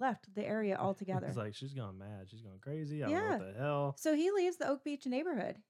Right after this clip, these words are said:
Speaker 1: He leaves her behind. Like,
Speaker 2: Okay.
Speaker 1: "You're fending for yourself now." And then meanwhile, again, she's gone a totally different direction in this fork. And she ends up at another neighbor's house, knocking on the door, calling, calling for help. And a woman lived there alone.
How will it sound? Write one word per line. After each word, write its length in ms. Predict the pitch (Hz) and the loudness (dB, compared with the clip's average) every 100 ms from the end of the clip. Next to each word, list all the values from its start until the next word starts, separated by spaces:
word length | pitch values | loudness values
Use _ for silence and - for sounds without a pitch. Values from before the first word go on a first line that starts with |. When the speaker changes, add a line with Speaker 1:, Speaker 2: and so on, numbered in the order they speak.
| _ - | _ -2
Speaker 1:
He 60 | |
leaves 220 | 254 294 285 | 0 2 2
her 80 | |
behind. 440 | 254 254 277 208 175 _ - | 2 2 0 -2 -6 _ -2
Like, 160 | 202 - | 0 2
Speaker 2:
Okay. 80 | |
Speaker 1:
"You're 120 | 208 254 | 0 0
fending 320 | 269 269 254 | 2 2 0
for 80 | 269 | 0
yourself 420 | 262 240 254 262 | 0 2 0 0
now." 280 | 165 165 196 _ _ _ _ _ _ _ _ | -2 -2 -4 _ _ _ _ _ _ _ _
And 80 | 240 | 0
then 240 | 240 247 | 2 4
meanwhile, 420 | 262 320 277 226 226 | 2 4 4 4 4
again, 280 | 220 220 220 | 2 2 0
she's 220 | 262 254 | -2 0
gone 240 | 294 294 | 2 4
a 80 | 233 | 2
totally 360 | - 285 285 240 | 0 0 2 2
different 260 | 220 202 | 0 0
direction 440 | 196 208 226 196 180 | 4 2 2 -4 -2
in 100 | 175 | -2
this 180 | 175 - | -4 -2
fork. 340 | 277 202 190 _ _ _ _ _ _ | 4 4 2 _ _ _ _ _ _
And 380 | 262 254 240 233 _ _ _ | 2 4 2 -2 _ _ _
she 480 | - 277 277 269 - | -2 2 4 2 0
ends 180 | 254 262 | 0 2
up 140 | 254 247 | 2 4
at 80 | |
another 420 | 202 208 226 247 247 | 2 4 4 4 2
neighbor's 380 | 202 175 175 | 2 2 0
house, 420 | 180 156 170 - - _ | 0 0 0 -4 -18 _
knocking 400 | 196 190 208 190 | 0 2 2 0
on 60 | 180 | 0
the 40 | |
door, 220 | 175 175 190 | 2 0 0
calling, 320 | 220 180 180 - 208 | 2 2 2 -4 -2
calling 240 | 190 180 | 0 0
for 120 | 180 | -2
help. 280 | 185 170 175 - | 0 0 -2 -2
And 120 | 202 | 0
a 60 | |
woman 540 | 202 262 285 170 202 220 - | 4 4 4 0 -2 -6 0
lived 200 | 208 196 | 0 4
there 180 | 185 | 2
alone. 560 | 160 165 214 156 160 226 | 2 0 0 0 0 -4